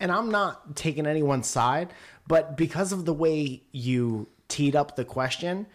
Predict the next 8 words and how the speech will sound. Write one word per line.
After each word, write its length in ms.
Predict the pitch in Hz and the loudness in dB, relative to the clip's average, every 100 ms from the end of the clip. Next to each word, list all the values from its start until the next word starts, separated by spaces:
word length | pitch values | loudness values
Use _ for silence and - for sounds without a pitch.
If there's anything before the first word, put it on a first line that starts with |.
| - _ _ | -20 _ _
it 320 | - 139 135 - _ _ - | -2 -2 -2 -12 _ _ -4
leaves 580 | 143 175 175 143 - 143 - - | 0 2 0 -2 -6 -10 -20 -8
the 180 | 139 143 | -4 -2
possibility 800 | - 165 - 147 156 147 139 | 0 0 0 2 2 2 2
that 260 | 123 123 113 | 0 -2 -2
you're 340 | 135 143 147 135 | 0 4 4 2
the 100 | 123 | -2
problem 640 | - 123 117 113 107 104 | 0 2 2 0 -2 -6